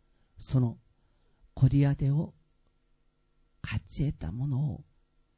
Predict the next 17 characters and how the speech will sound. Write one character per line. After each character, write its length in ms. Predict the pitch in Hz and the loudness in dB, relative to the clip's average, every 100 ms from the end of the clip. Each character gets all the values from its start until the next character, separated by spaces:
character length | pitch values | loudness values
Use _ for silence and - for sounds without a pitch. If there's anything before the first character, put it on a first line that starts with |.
| _ _ - | _ _ -2
殺 220 | 104 98 | 0 0
そ 180 | - - | -4 -6
う 40 | |
と 220 | - 151 202 | -4 -6 -8
し 200 | - - | -12 -12
ま 100 | - | -10
し 120 | - | -12
た。 140 | - - _ _ _ _ _ _ _ _ _ | -14 -18 _ _ _ _ _ _ _ _ _
だ 100 | - | -4
か 100 | 123 | -2
ら 100 | 117 | -2
主 220 | 117 - 131 | -2 -2 0
よ、 200 | 120 139 _ _ _ _ _ | 0 -4 _ _ _ _ _
こ 120 | - 131 | -2 0
の 80 | |
汚 300 | 127 - 135 143 139 | 0 0 0 0 0
い 140 | 104 | -2